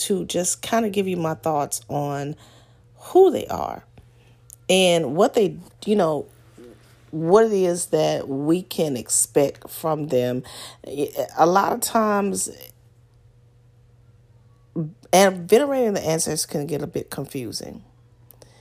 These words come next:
And because people, we have been taught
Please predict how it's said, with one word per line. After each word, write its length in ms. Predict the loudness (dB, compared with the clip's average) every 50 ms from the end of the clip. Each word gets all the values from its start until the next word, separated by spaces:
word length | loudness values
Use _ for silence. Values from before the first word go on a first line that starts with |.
| _ _ _ _ _ _ _ _ 2
And 720 | 4 6 6 6 6 4 4 4 2 0 0 -2 -2 0
because 720 | -2 -2 -2 -4 -2 2 4 4 4 4 2 0 -4 -8 -12 -16 -18 -20 -20 _ _ _ _ _ _ _ _ _ _ _ _ _ -20 -16
people, 720 | -4 -2 -2 -2 -2 -2 0 0 2 2 0 -2 -4 -6 _ -8
we 240 | 0 2 2 2
have 260 | 2 0 -2 -2 0 0
been 180 | -2 -2 -2
taught 560 | -4 -6 -2 0 2 2 2 0 -2 -6 _